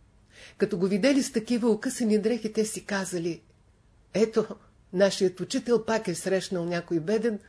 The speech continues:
и му дал дрехите си, а облякал неговите скъсани.“ Веднага донесли нови дрехи на Христа, за да хвърли скъсаните.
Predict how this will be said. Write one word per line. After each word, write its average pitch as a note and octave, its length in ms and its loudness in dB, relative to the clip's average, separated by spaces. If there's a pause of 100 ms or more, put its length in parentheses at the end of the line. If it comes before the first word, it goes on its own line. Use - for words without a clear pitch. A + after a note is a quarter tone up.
(380)
и F#3 100 0
му F3+ 120 2
дал F3+ 220 6
дрехите G3 480 0
си, - 360 -6
а G3+ 80 2
облякал E3+ 520 2
неговите E3 480 -4
скъсани.“ E3 600 -8 (920)
Веднага G#3+ 420 6
донесли D#3+ 480 -2
нови D3+ 260 -2
дрехи D#3 340 -6
на D#3+ 100 -4
Христа, D#3 460 -6
за F#3 120 -6
да D3 100 -8
хвърли D#3+ 340 -8
скъсаните. - 720 -12